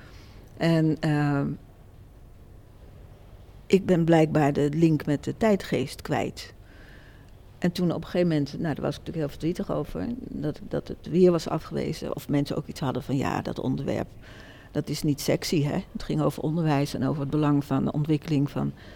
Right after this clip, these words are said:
creativiteit, eh, creatieve talenten van kinderen. Nou, ik denk dat het ontzettend noodzakelijk is om daar aandacht aan te besteden. Maar goed,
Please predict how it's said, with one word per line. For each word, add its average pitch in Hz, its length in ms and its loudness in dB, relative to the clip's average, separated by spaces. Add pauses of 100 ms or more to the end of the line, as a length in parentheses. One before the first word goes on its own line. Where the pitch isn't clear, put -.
(200)
creativiteit, 151 960 0
eh, 143 100 0 (420)
creatieve 160 440 2
talenten 147 380 2
van 147 140 -4
kinderen. 175 520 2 (1000)
Nou, 160 280 0 (140)
ik 143 140 -4
denk 147 200 0
dat 143 120 -4
het 143 180 -6
ontzettend 180 540 -2
noodzakelijk 156 680 -2
is 156 160 -2
om 156 100 -2
daar 156 140 -2
aandacht 196 320 0
aan 151 120 0
te - 80 -10
besteden. 151 440 -2
Maar 180 80 0
goed, - 280 0